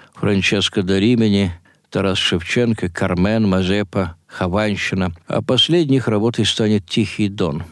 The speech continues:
который станет и последней работой Семёнова перед отъездом из Киева. «Обаяние личности»,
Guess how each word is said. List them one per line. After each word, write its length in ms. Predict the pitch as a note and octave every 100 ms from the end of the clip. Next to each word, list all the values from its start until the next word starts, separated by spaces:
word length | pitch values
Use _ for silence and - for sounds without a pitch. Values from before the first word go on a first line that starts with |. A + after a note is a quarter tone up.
| - _ -
который 380 | A#2 G#2+ D3+
станет 460 | B2+ - A2+ A#2 G#2 -
и 100 | A#2+
последней 800 | - A2+ - - A2 A#2+ G#2+ G#2+
работой 560 | G2+ G2 G2+ G#2 G#2
Семёнова 720 | F#2 - G2+ F#2+ G#2 A2+ G#2 G2
перед 400 | - G2+ G2 F#2+
отъездом 640 | F2+ - G2+ F#2 F2+ G2
из 240 | F2+ -
Киева. 540 | - - F2+ C2 B1 - - - - -
«Обаяние 800 | - G2+ C3 D#3 G#3+ G3+ G3+ F#3+
личности», 920 | G3 E3 - A2+ G2 - - F#2